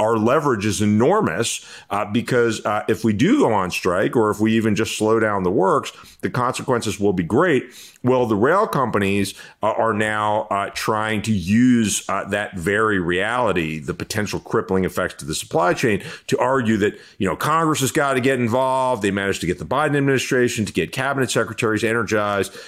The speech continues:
Uh, so, so they're using that threat of disruption to the supply chain for their own leverage in terms of, you know, keeping this whole system going.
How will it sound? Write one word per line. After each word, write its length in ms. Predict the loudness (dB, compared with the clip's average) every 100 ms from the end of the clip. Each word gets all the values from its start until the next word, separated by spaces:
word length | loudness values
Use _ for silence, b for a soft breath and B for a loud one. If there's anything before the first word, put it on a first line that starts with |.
| B -6
Uh, 200 | -4 -4
so, 300 | -2 -2 0
so 180 | -2 2
they're 260 | 2 2
using 640 | 2 4 4 4 2 2 2
that 260 | 0 -4
threat 320 | -2 0 2
of 120 | 0 0
disruption 560 | -2 0 0 0 -2
to 40 | -2
the 100 | -6
supply 260 | -2 -2
chain 120 | 0 -2
for 160 | 0
their 200 | 0 0
own 240 | 0 2 4
leverage 580 | 2 2 0 0 -2 -6 B B
in 140 | -2
terms 320 | 0 2 2 0
of, 200 | -2 -2
you 100 | -2
know, 120 | 0
keeping 360 | -2 -2 -2 -2
this 140 | -2
whole 220 | 0 -2
system 380 | 0 -2 -4 -6
going. 500 | -6 -4 -4 -10 -16